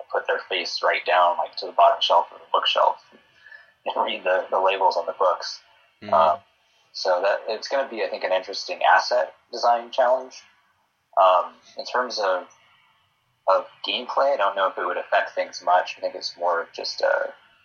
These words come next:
Speaker 1: of a low-level player perception thing. So.
Speaker 2: Cool. I,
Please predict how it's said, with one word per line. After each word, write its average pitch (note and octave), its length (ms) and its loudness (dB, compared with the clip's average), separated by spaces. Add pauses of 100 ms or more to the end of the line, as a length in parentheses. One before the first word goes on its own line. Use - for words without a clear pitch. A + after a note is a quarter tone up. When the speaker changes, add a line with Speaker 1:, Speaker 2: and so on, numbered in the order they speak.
(260)
Speaker 1:
of - 80 -4
a - 40 0
low-level F#3+ 720 0
player F#3 280 0
perception - 540 -4 (720)
thing. - 180 -6 (260)
So. - 120 -20 (1040)
Speaker 2:
Cool. G#2+ 240 -6 (380)
I, - 120 -8